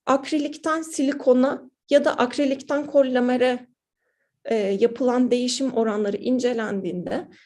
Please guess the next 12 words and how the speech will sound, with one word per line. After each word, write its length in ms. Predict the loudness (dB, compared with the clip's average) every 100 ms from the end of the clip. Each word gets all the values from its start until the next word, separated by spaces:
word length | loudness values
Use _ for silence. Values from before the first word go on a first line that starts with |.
| _
yüzde 240 | -4 -2 -4
seksen 440 | -4 -8 -4 -2
yedi 240 | 0 0 0
ile 160 | 0
yüzde 300 | -2 -2 -4
seksen 460 | -4 -6 -6 -6 -6
sekiz 640 | -4 -4 -2 -2 -4 -4 0
olarak 480 | 4 4 2 2 4
benzer 340 | 6 6 4
oranlarda 680 | 4 2 0 -2 -2 -4 -6 -12 _ -2
bir 200 | 2 4
başarı 540 | 4 6 4 4 -2